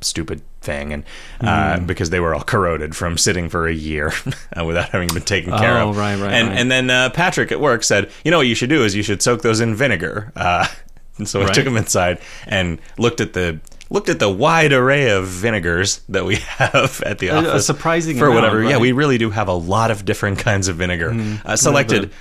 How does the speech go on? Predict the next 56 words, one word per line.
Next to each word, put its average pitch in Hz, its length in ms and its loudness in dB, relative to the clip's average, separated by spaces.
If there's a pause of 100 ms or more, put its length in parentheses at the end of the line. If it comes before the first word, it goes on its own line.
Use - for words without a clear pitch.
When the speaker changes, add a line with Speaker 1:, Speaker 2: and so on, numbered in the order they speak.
(120)
Speaker 1:
just 127 180 -2
regular 107 360 2
white 90 280 2
vinegar. 82 440 -2 (380)
Uh, 85 320 2
and 98 100 -2
I 101 60 2
said, 101 160 0
"How 143 140 4
long 147 160 4
should 139 180 2
I 123 60 4
leave 120 180 2
these 117 160 2
in 120 120 2
here?" 82 240 -2
And 82 160 -4
he 90 40 0
was 85 120 -2
like, 78 220 -4
"I 95 60 0
don't 87 80 -2
know, 76 140 -4
half 78 320 -6
hour." 82 340 0
<laughs> - 40 -20 (520)
Uh, 92 100 0
so 101 160 2
I 98 40 4
left 101 200 2
them 92 120 -2
in 87 80 -2
there 85 160 0
for, 85 160 -4
like, 76 220 -6
a - 20 -8
day 87 240 2
and 82 80 0
a 80 40 -2
half, 76 480 -2 (360)
uh, 85 100 0
because 85 240 -2
I 82 80 0
forgot 87 340 0
about 85 260 0
them. 87 200 -2
Speaker 2:
And 123 180 -2
then 107 120 0
Speaker 1:
And, 127 160 2
Speaker 2:
there's 120 100 2
Speaker 1:
uh, 113 80 2
Speaker 2:
nothing 104 180 -2
in 107 140 0
there. 87 220 -6 (120)
Speaker 1:
uh, 127 240 2
yeah. 117 340 2